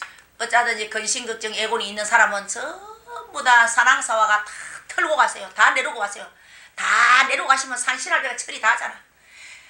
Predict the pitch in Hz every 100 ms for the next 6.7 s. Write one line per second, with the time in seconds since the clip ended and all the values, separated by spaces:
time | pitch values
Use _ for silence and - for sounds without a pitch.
0 | _ _ _ _ _ _ _ - 381 -
1 | 381 349 311 302 262 262 302 339 320 220
2 | - _ _ _ _ _ _ _ _ -
3 | - 392 392 359 285 330 349 254 - -
4 | 208 339 403 254 - 339 277 392 427 262
5 | - - 285 220 277 311 320 466 415 240
6 | - - _ _ _ _ 247